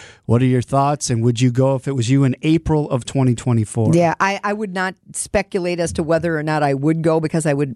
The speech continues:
Speaker 2: certainly have to see what, how things were progressing.
Speaker 1: Right.
Speaker 2: But I will tell you this. This is very similar to the kinds of questions we got during covid. When the people were
Speaker 1: Right.
Speaker 2: asking, "Should I cancel?" We, the,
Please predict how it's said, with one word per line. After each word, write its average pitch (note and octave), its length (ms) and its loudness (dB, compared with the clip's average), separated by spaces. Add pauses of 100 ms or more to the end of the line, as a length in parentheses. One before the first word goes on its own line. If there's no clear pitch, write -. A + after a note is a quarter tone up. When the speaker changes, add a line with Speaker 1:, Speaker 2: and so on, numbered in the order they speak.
Speaker 2:
certainly D#3+ 500 0
have D3+ 180 -4
to D3 100 -10
see C#3+ 360 0
what, D3 340 -2 (100)
how D3 180 0
things C#3+ 320 -4
were D3 120 0
progressing. D3 840 0
Speaker 1:
Right. G#2 260 0 (160)
Speaker 2:
But F3+ 480 0 (300)
I F#3+ 140 0
will F#3+ 200 -2
tell F3 220 -2
you D#3+ 140 -4
this. D#3 320 -2 (580)
This G3+ 300 0
is F3 160 0
very F#3 340 2
similar F3+ 520 -2
to - 180 -2
the D#3+ 100 -2
kinds E3+ 500 0
of F3+ 100 -2
questions E3+ 460 -2
we D#3+ 100 -2
got D3 280 0
during D3+ 300 0
covid. E3 760 0 (800)
When F3+ 360 2
the E3+ 100 -6
people F3+ 280 -4
were F3 100 0
Speaker 1:
Right. D3 80 2
Speaker 2:
asking, E3 280 -2
"Should - 380 -2
I E3+ 140 0
cancel?" - 680 -2
We, F3 200 2
the, E3 240 0